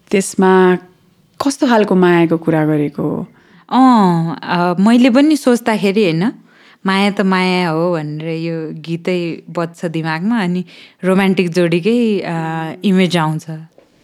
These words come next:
Speaker 1: अँ, माया भनेपछि त्यही रोमान्टिक कुरा नै आइरहेको हुन्छ। तर यो एपिसोडमा चाहिँ हामीले खास गरी क्वेयर कम्युनिटी र उहाँहरूलाई माया गर्ने व्यक्तिहरू जो हुनुहुन्छ, होइन,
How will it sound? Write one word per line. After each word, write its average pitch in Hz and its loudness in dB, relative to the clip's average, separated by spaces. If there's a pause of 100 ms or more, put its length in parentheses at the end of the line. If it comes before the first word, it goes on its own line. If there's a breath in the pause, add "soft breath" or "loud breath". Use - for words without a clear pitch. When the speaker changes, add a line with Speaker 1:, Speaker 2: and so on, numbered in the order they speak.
(160)
Speaker 1:
अँ, 220 4
माया 196 0
भनेपछि 165 -2
त्यही 226 0
रोमान्टिक 196 0 (240)
कुरा 196 0
नै 214 0
आइरहेको 170 0
हुन्छ। 151 -6
तर 180 -4
यो 202 2
एपिसोडमा 185 0
चाहिँ 175 -2
हामीले 170 -2 (440 loud breath)
खास 220 -6
गरी 220 2
क्वेयर 220 2
कम्युनिटी 202 0
र 196 2
उहाँहरूलाई 165 0
माया 180 0
गर्ने 170 0
व्यक्तिहरू 165 -6
जो 160 -4
हुनुहुन्छ, 139 -4
होइन, 160 -6